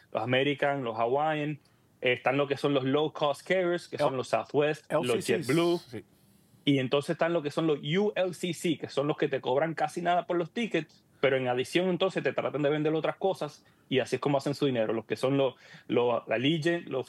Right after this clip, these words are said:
Speaker 1: Frontier, eh, los Spirit,
Speaker 2: Spirit.
Speaker 1: Spirit siendo el más grande. So, Spirit y Frontier siendo los dos U L C Cs iban a juntarse, juntar sus operaciones. ¿Qué pasó? En el caso de Spirit y JetBlue,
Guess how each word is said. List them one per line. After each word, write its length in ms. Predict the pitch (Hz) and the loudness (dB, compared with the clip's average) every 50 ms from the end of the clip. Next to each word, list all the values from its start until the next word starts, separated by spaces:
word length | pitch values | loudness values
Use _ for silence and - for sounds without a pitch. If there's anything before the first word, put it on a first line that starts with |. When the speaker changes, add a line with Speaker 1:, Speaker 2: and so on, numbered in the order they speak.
| - 117 - | -10 -12 -12
Speaker 1:
Frontier, 600 | - - 131 120 113 - 139 147 160 165 170 160 - _ _ _ _ _ _ _ _ _ _ _ _ _ | -2 0 0 0 2 2 2 2 4 2 0 -2 -4 _ _ _ _ _ _ _ _ _ _ _ _ _
eh, 400 | - 131 123 120 117 113 113 113 113 | 0 0 2 2 2 2 0 0 0
los 220 | - 117 113 - | 0 0 -2 -2
Spirit, 320 | - - 175 170 165 165 165 | -2 -2 0 0 2 0 0
Speaker 2:
Spirit. 220 | - 143 131 123 | 0 -2 -4 -4
Speaker 1:
Spirit 280 | 120 - - 139 139 139 | -2 0 0 0 0 0
siendo 220 | - 151 160 151 | 0 0 0 0
el 60 | 135 | 0
más 140 | 135 127 131 | 0 -2 -2
grande. 400 | 131 120 117 113 113 113 113 - - - - - - - _ | -2 -2 -2 -2 -2 -4 -4 -6 -10 -20 -20 -20 -20 -20 _
So, 380 | - - 156 147 143 135 - - _ _ _ _ _ _ | -2 0 2 2 2 0 -2 -8 _ _ _ _ _ _
Spirit 480 | - - - - 143 147 170 185 185 - | -14 -14 -4 0 0 2 2 0 0 0
y 100 | 190 165 | -2 0
Frontier 420 | - 185 185 180 156 190 185 175 | 0 0 0 0 0 0 0 0
siendo 280 | - - 151 151 151 170 | -2 -2 -2 0 0 0
los 140 | 160 165 156 | 0 0 0
dos 260 | 170 175 160 - - - | 0 -2 -2 -4 -10 -16
U 340 | 120 123 151 175 190 190 - | -6 -2 0 2 2 2 2
L 160 | 160 170 175 | 0 0 -2
C 200 | 165 - 185 185 | -2 -2 -4 -6
Cs 480 | 175 - - 196 175 190 - - - _ | -4 -2 -2 0 0 -2 -4 -6 -12 _
iban 300 | - 143 135 139 143 151 | 0 0 2 2 2 2
a 100 | 156 156 | 0 0
juntarse, 800 | - 139 156 151 147 139 117 - - 147 151 151 139 - - - | 0 0 0 0 0 -2 -2 0 0 2 2 0 -2 -6 -8 -10
juntar 480 | - - 131 131 113 - 135 135 147 | -6 -4 -4 -4 0 2 2 2 2
sus 120 | 139 165 156 | 2 0 0
operaciones. 680 | 147 - 131 123 117 - 131 131 123 120 - - - _ _ _ _ - - - | 2 0 0 -2 -2 -2 -2 -2 -2 -4 -8 -16 -20 _ _ _ _ -12 -4 -2
¿Qué 80 | 123 | 0
pasó? 260 | 120 135 127 - - 120 | 2 2 0 0 -2 0
En 60 | 120 | 0
el 100 | 110 104 | 0 0
caso 320 | - 113 110 - 143 143 | 0 0 0 2 2 2
de 120 | 139 139 127 | 2 0 -2
Spirit 640 | - - - _ _ - 160 170 165 165 170 - - - _ _ _ _ _ _ _ | -4 -8 -16 _ _ 0 2 2 2 0 -2 -4 -8 -16 _ _ _ _ _ _ _
y 200 | - 131 131 127 | -2 -2 0 2
JetBlue, 640 | 120 139 135 - - - 170 196 208 175 190 220 - | 0 0 0 0 0 0 2 2 2 0 -2 -4 -6